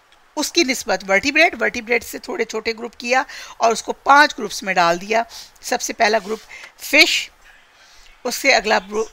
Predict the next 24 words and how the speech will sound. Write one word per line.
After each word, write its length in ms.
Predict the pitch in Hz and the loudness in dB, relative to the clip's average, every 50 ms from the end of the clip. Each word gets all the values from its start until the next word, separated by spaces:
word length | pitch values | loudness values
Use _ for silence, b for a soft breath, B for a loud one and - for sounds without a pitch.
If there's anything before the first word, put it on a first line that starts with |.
| - - 220 | -14 -20 -6
ग्रुप 280 | 185 214 220 214 - | -4 -2 -2 -2 -4
आपका 360 | - - 202 202 - - 214 | -2 0 0 0 0 -4 -4
आया 400 | - - 196 190 196 190 196 - B B B B B B B - | 0 2 4 4 4 2 2 -2 B B B B B B B 0
एम्फीबियंस, 840 | 226 214 208 - - 285 269 208 262 285 302 311 339 - - - - _ b b b b b b b b _ _ _ | 0 0 0 -2 -4 -4 -2 2 4 4 4 4 2 -2 -12 -16 -16 _ b b b b b b b b _ _ _
उससे 260 | 247 240 - - 277 | -6 -6 -2 -2 0
अगला 300 | - - 196 202 208 202 | 0 0 0 0 0 -2
ग्रुप 260 | 185 196 214 214 - - | -2 -4 -8 -10 -8 -2
रेप्टाइल्स, 720 | 202 202 196 - - 220 214 226 247 277 320 294 - - - b b b b b b - - - | -2 -2 -2 2 4 8 8 10 10 8 6 2 -4 -10 -16 b b b b b b -18 -14 -12
उससे 220 | 208 - - 240 | -10 -8 -6 -4
अगला 300 | - 208 208 202 202 196 | -2 -2 -2 0 -2 -2
ग्रुप 280 | 185 196 208 190 - - | -2 -4 -8 -10 -8 -2
आया 300 | - 190 190 190 190 185 | 0 2 2 4 2 0
आपका 440 | - - - 185 180 - - 190 | 0 0 0 -2 -2 0 0 0
बर्ड्स, 540 | 180 160 165 196 226 269 302 320 - - - B B B B B B - | 0 2 6 6 8 8 8 6 4 -2 -12 B B B B B B -6
फिर 160 | - 226 214 196 | -4 -2 0 2
आपका 320 | 185 160 - - - 160 | 0 0 -2 -2 -2 -2
आया 260 | 98 - 165 165 165 | 0 -2 -2 -4 -6
मैमल्स। 680 | 175 175 160 143 131 139 139 147 165 - - - - - _ _ _ _ _ _ _ _ _ _ _ _ _ _ _ _ _ - _ _ - _ b b b b b b b b b b b b b b b b b - - | -4 -2 -2 -2 -2 -4 -10 -20 -20 -20 -20 -20 -20 -20 _ _ _ _ _ _ _ _ _ _ _ _ _ _ _ _ _ -20 _ _ -20 _ b b b b b b b b b b b b b b b b b 0 2
रेप्टाइल्स 580 | 226 214 - - 262 226 226 247 247 - - 269 | 2 2 4 6 8 10 10 8 6 2 -4 -2
में 80 | 262 | 0
आपके 360 | 262 240 220 - - - 240 | 2 2 0 -2 -2 0 2
आता 280 | 233 233 - - - 226 | 2 2 2 2 0 2
है 140 | 220 226 220 | 2 2 0
स्नेक, 480 | - - - 233 233 233 233 233 226 | 0 -4 -4 -4 -2 -2 -2 -2 -4